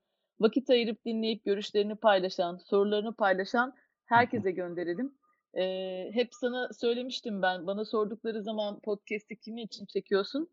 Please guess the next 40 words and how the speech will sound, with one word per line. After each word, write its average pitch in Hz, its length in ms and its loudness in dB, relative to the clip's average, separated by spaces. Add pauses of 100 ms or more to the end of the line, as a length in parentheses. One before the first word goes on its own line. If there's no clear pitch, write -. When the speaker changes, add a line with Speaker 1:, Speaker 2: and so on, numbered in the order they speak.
Speaker 1:
E, 214 100 -2
tabii 226 220 2
ki 277 120 0
önce 247 240 -2
kendimiz 226 460 0
için 180 260 -14
çekiyoruz. 185 560 -2 (360)
Speaker 2:
Hı 117 80 0
hı. - 40 4
Speaker 1:
Ama 214 200 8
biliyoruz 254 440 4
ki 277 160 2
karşı 233 300 6
tarafta 233 440 0
da 233 80 0
gerçekten 226 600 0
bunları 220 360 -2
dinlemek 220 400 -4
için, 240 320 -4 (420)
e, 180 360 2 (200)
hani 190 200 -4
hakikaten 208 480 -2
vakit 220 280 -2
ayıran, 180 440 2
merak 196 380 2
eden, 175 440 -2
bunlarla 226 440 0
belki 208 340 2
bilgilerini 208 480 -2
arttıran, 185 680 -2
belki 226 260 0
tecrübelerini 214 720 -4
gerçekten 214 500 0
farklı 208 380 2
yöne 214 220 2
evrilecek 196 480 -4
olan 208 240 -2
birçok 220 300 -10
insan 202 380 -2
var. 226 160 -2